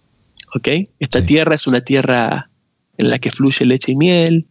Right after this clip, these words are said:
Speaker 1: es una tierra en la que vamos a disfrutar de cosechas que, en las cuales no trabajamos, vamos a disfrutar de cosas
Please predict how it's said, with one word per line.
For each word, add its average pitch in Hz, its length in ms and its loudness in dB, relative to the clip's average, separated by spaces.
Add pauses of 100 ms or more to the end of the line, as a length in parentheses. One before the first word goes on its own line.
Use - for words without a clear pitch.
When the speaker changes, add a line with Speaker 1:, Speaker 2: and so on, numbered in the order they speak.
(480)
Speaker 1:
es - 160 0
una 127 160 2
tierra 139 320 0
en 131 80 4
la 123 80 0
que 120 120 -2
vamos 131 360 0
a 131 240 -4 (480)
disfrutar 156 720 0 (300)
de 120 240 -2
cosechas - 540 -2
que, 117 300 -4
en 127 100 2
las 127 100 -4
cuales 127 280 0
no 131 100 0
trabajamos, 127 880 -4
vamos 131 320 -2
a 127 40 -2
disfrutar 131 460 -2
de 143 120 0
cosas 160 460 -2